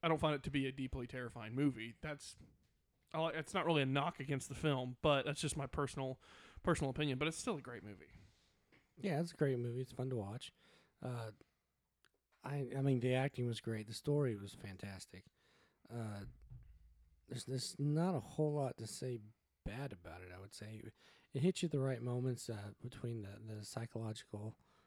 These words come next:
Speaker 2: the, the, the comedy. I mean, it was just all, it had a whole lot in it. Uh, it was packaged well. It was made well.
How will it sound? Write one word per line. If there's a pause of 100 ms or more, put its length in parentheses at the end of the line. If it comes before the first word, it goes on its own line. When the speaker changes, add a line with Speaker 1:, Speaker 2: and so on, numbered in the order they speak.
(540)
Speaker 2:
the, (220)
the, (300)
the
comedy.
I
mean,
it
was
just
all, (1040)
it
had
a
whole
lot
in
it. (720)
Uh,
it
was
packaged
well.
It
was
made
well.